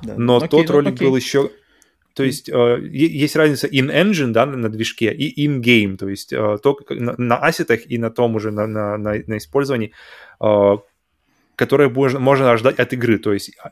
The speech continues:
Speaker 2: когда пишут in-engine, на in-engine можно создать, блин, пиксаровского уровня, а, мультик, и он будет in-engine. На, я думаю, на in-engine от, от Unreal Engine пять можно сделать реально фильм,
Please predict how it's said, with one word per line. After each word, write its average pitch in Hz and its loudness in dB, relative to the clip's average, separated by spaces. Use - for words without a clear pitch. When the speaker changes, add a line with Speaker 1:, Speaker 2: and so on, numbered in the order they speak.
Speaker 2:
когда 131 2
пишут 135 -2
in-engine, 151 2
на 120 2
in-engine 165 2
можно 151 2
создать, 143 0
блин, 127 -2
пиксаровского 143 0
уровня, 120 2
а, 107 2
мультик, 131 -2
и 123 2
он 147 4
будет 139 0
in-engine. 120 2
На, 123 -2
я 139 2
думаю, 147 2
на 151 4
in-engine 147 2
от, 131 2
от 139 2
Unreal 139 4
Engine 135 -2
пять 180 2
можно 131 0
сделать 127 2
реально 120 2
фильм, 170 -2